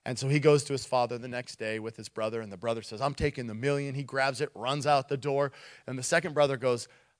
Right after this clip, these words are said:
"I'm taking the penny." He takes the penny. In fact, he gives it to the trustee who's gonna manage it for him. That's literally how it went. So he goes away and he lets it just grow.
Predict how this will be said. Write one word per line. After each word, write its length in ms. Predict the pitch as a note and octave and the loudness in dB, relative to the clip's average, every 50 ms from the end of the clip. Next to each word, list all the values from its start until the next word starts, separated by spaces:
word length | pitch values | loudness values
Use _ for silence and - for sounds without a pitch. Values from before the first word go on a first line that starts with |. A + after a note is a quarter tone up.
| _ - | _ -6
"I'm 140 | - - F#3 | -6 -6 -4
taking 320 | - F3 D#3 - F3 E3+ | -2 -4 -4 -4 -6 -8
the 80 | F3 E3 | -8 -8
penny." 400 | - F3+ F3+ C#3 G2+ F2 - _ _ _ _ _ _ _ _ _ _ _ _ _ _ _ _ _ _ _ _ _ _ _ _ _ _ _ _ - | -6 -6 -6 -6 -6 -14 -16 _ _ _ _ _ _ _ _ _ _ _ _ _ _ _ _ _ _ _ _ _ _ _ _ _ _ _ _ -16
He 80 | - | -14
takes 300 | - - C3 B2+ A#2+ - | -6 -2 -2 -2 -2 -2
the 80 | - B2 | -6 -6
penny. 400 | - - B2+ B2+ B2 B2 B2 C3+ _ _ _ _ _ _ _ _ _ _ _ _ _ _ _ _ _ _ _ _ _ _ _ _ _ _ _ _ _ _ _ _ - - | -6 -4 -4 -4 -4 -6 -10 -12 _ _ _ _ _ _ _ _ _ _ _ _ _ _ _ _ _ _ _ _ _ _ _ _ _ _ _ _ _ _ _ _ -18 -10
In 60 | G#2+ | -2
fact, 200 | - C3 B2 - | -2 -2 -2 -2
he 60 | B2 | -8
gives 260 | A2 G#2 C#3 C#3 A#2 | -2 2 2 2 2
it 160 | C3 C#3 - - | 0 -6 -6 -6
to 380 | - C#3 C3+ C3 B2+ B2 B2 - _ _ _ _ - | -4 -4 -2 -2 -4 -6 -8 -10 _ _ _ _ -16
the 60 | A#2 A2 | -14 -10
trustee 640 | - - D3+ C3+ A#2+ - - - C3 C3 C3 B2+ | -2 2 2 2 2 0 -6 -6 -6 -6 -4 -6
who's 200 | A#2+ B2+ A#2+ G2+ | -8 -8 -8 -8
gonna 140 | C3 A#2 G#2+ | -8 -8 -6
manage 340 | G#2 A#2 A#2+ B2 B2+ A#2 B2+ | -4 -2 -2 -2 -2 -2 -4
it 100 | - - | -8 -8
for 240 | - B2+ B2+ B2+ | -6 -4 -4 -4
him. 160 | B2+ B2+ C#3 C#3 _ _ _ _ _ _ _ _ _ _ _ _ _ _ _ _ | -4 -6 -8 -14 _ _ _ _ _ _ _ _ _ _ _ _ _ _ _ _
That's 200 | - - - - - _ _ | -20 -20 -20 -20 -20 _ _
literally 340 | - A2 A2 G#2+ G#2 G2+ G2 F#2 - - - | -10 -8 -8 -8 -8 -8 -10 -12 -16 -18 -14
how 100 | - G#2 | -12 -12
it 60 | G2 | -10
went. 240 | G#2+ G#2+ A2+ - A#2+ | -10 -12 -12 -12 -10
So 180 | - A#2 G2 - - - _ _ _ _ _ _ _ _ _ _ _ _ _ - | -8 -8 -8 -8 -10 -20 _ _ _ _ _ _ _ _ _ _ _ _ _ -12
he 60 | B2 | -2
goes 240 | G#2+ C#3+ D#3 C3+ E3+ | 0 2 2 2 4
away 280 | E3+ F3+ E3 C#3 B2+ | 6 6 6 6 4
and 80 | A#2+ A#2+ | 2 -2
he 100 | C3 C#3 | -4 2
lets 220 | C3 C#3+ C#3+ - | 2 2 2 2
it 120 | D3+ B2+ - | -4 -8 -6
just 260 | D3 C#3 - - _ | -6 -8 -8 -8 _
grow. 420 | - C3 B2+ A#2+ A2 G2+ F#2 F#2 | -4 -2 0 0 0 -2 -4 -8